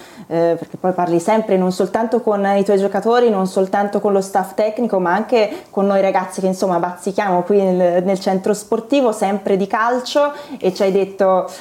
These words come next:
eh, che hai sempre saputo che saresti morto due volte,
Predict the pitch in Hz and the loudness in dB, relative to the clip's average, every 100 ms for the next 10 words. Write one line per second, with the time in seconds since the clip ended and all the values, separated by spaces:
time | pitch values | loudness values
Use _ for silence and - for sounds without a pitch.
0 | 220 190 190 185 185 196 190 214 220 226 | -2 2 4 4 2 0 0 0 0 -2
1 | 214 185 214 190 175 165 175 175 175 185 | -2 -2 0 0 0 0 0 0 0 0
2 | 180 180 180 175 190 170 170 - 170 170 | 0 -2 0 2 2 0 0 0 -2 -2